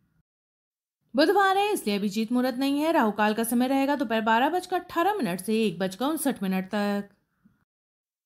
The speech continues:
दिन की शुभ चौघड़ियाँ इस प्रकार रहेंगी। लाभ चौघड़ियों का समय रहेगा सुबह पाँच बजकर तैंतीस मिनट से सात बजकर चौदह मिनट तक। अमृत चौघड़ियों का समय रहेगा सुबह सात बजकर चौदह मिनट से आठ बजकर पचपन मिनट तक।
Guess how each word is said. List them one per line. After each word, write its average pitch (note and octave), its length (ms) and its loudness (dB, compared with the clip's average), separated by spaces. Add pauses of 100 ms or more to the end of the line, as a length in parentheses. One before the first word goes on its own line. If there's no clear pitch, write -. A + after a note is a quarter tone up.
(280)
दिन G4+ 260 4
की A3 320 0
शुभ G4+ 220 0
चौघड़ियाँ E4+ 480 2
इस A3+ 100 0
प्रकार G#3+ 320 0
रहेंगी। A#3+ 300 0
लाभ A3+ 220 4
चौघड़ियों A3+ 440 0
का B3+ 100 -2
समय A#3+ 240 -2
रहेगा B3+ 420 -2 (360)
सुबह B3 160 0 (100)
पाँच D4+ 300 2
बजकर F4+ 280 0
तैंतीस D#4 400 -2
मिनट F#3+ 240 0
से G#3+ 200 0
सात F#3+ 320 0
बजकर F3+ 260 -4
चौदह F#3 280 -2
मिनट G#3 300 0
तक। F#4 260 -2 (440)
अमृत C4 240 2
चौघड़ियों B3 400 4
का C4+ 100 -2
समय A#3 220 -2
रहेगा A#3 260 0
सुबह B3+ 220 -4
सात E4 380 -2
बजकर F#4+ 260 -2
चौदह F#4 340 2
मिनट F#3 280 0
से G#3 200 0 (120)
आठ B3 220 0
बजकर G#3 320 -4
पचपन A3+ 360 -2
मिनट F#3+ 280 -2
तक। F#3 420 -4